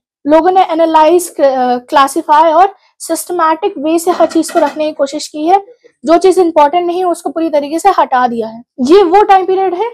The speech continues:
जहाँ पे हमारी Biographies add हो गई हैं, इससे पहले biographies नहीं थी,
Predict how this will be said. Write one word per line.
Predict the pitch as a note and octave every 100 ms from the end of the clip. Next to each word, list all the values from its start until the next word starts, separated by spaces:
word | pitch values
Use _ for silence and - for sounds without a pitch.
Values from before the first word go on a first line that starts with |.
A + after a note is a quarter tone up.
| _ _ _ _
जहाँ | B3+ B3 D#4 F4+
पे | F4+
हमारी | F4+ D#4+ E4+ A4 - _ _
Biographies | B3 D#4 E4+ F4 F4+ G4 G4
add | F4+ D#4 D#4
हो |
गई | D4+
हैं, | D4
इससे | D4+
पहले | F4+ E4+ E4
biographies | D#4+ D4+ D#4+ E4+ E4
नहीं | D#4+ D#4
थी, | D4 B3+